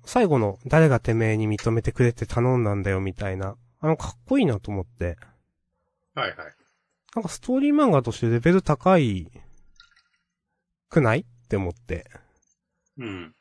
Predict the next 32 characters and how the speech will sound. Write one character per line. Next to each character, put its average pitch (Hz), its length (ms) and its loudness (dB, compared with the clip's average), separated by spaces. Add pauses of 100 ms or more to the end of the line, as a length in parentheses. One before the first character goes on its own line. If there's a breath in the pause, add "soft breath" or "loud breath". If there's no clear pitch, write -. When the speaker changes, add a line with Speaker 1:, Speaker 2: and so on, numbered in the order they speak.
(180)
Speaker 1:
こ - 360 -4
う 220 60 2
い 214 100 2
う、 208 380 4
そ - 160 -2
の、 143 320 2 (280)
ね、 147 240 0 (1400 soft breath)
コ 175 100 -4
メ 127 300 2
デ 101 80 -10
ィ、 95 300 -10 (1160)
マ 170 120 2
ッ - 20 2
シ - 180 -6
ュ、 113 140 -4 (280)
マ 160 120 0
ッ 160 40 -2
シ - 100 -14
ュ - 20 -20
君 120 120 -2
が 107 100 0
バ 151 300 -4
ー 139 80 0
ン - 40 0
っ - 80 -14
て 113 100 -8
や 104 140 -2
る 113 100 -2
み 101 140 -6
た 95 160 -10
い 90 80 -12
な、 92 180 -14